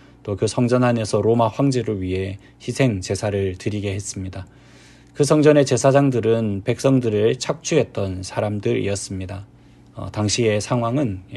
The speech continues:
굉장히 어두웠던 때이죠. 그런데 그런 와중에서도 이 사가랴와 엘리사벳은 하나님 앞에서 의인이고 주의 모든 계명과 규례대로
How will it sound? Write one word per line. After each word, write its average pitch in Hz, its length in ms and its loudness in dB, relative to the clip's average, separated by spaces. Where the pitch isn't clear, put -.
굉장히 113 480 2
어두웠던 107 640 0
때이죠. 101 580 -6
그런데 107 640 0
그런 131 220 6
와중에서도 117 880 2
이 110 60 -12
사가랴와 104 800 0
엘리사벳은 107 880 -2
하나님 156 420 4
앞에서 127 360 -2
의인이고 117 720 0
주의 120 280 2
모든 113 280 0
계명과 101 840 -2
규례대로 98 680 0